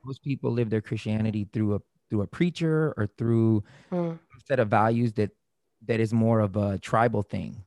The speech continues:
Speaker 1: not a personal thing. So if everyone else considers something obscene or, or, or bad, then they're just gonna fall in line with that. Very few
Speaker 2: Mm.
Speaker 1: Christians walk a personal path. And again, I'm not trying to be over judgmental. I'm just saying, like, I was in it.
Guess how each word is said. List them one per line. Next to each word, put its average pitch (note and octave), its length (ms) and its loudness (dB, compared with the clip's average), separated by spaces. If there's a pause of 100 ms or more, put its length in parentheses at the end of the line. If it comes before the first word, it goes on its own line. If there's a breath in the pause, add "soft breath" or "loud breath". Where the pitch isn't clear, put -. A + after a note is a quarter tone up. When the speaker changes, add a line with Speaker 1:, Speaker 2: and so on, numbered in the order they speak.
Speaker 1:
not B2 220 0
a G2+ 40 -4
personal G#2+ 560 -2
thing. - 260 -10
So A2 160 0
if G#2 100 0
everyone B2+ 380 0
else A#2+ 200 -2
considers G#2+ 460 -4
something G#2 380 -4
obscene B2 640 -2
or, G2 260 -4
or, G2 140 -4 (240)
or G2 120 -4
bad, B2 480 -2
then G#2+ 320 -4 (560)
they're C#3+ 100 4
just C#3 160 -2
gonna B2+ 160 2
fall A2 220 0
in G2+ 100 -2
line B2 240 0
with G2+ 180 -2
that. F2 260 -8 (440)
Very C#3+ 380 0
few F3 180 -2
Speaker 2:
Mm. E3 260 -10 (140)
Speaker 1:
Christians A2 120 -14 (100)
walk G#2+ 400 0
a G2+ 280 -4 (100)
personal G#2+ 520 -4
path. G#2 480 -4 (720)
And A#2 120 -2
again, A2+ 240 0
I'm A#2+ 80 2
not A#2+ 100 0
trying C3+ 140 -2
to B2 40 0
be A#2 180 -2
over B2 220 2
judgmental. A2 680 -2
I'm B2 160 0
just A#2+ 140 -4
saying, A#2 220 -2
like, G#2+ 240 -2
I A2+ 80 6
was A#2 180 4
in A#2+ 220 4
it. - 140 -6